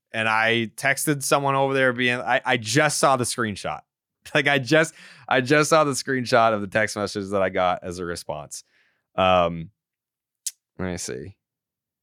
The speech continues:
<laughs> It was, yeah. <laughs> I was basically just, like, asking, like, "Hey, uh, am I good to, like,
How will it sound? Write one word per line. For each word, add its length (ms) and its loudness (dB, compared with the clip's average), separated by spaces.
<laughs> 120 -8
It 0 -
was, 220 -2
yeah. 180 -4
<laughs> 300 -4
I 100 4
was 80 4
basically 400 2
just, 140 -2
like, 120 2
asking, 400 0
like, 160 -4
"Hey, 420 0
uh, 400 2
am 100 -4
I 140 4
good 420 0
to, 220 4
like, 300 -2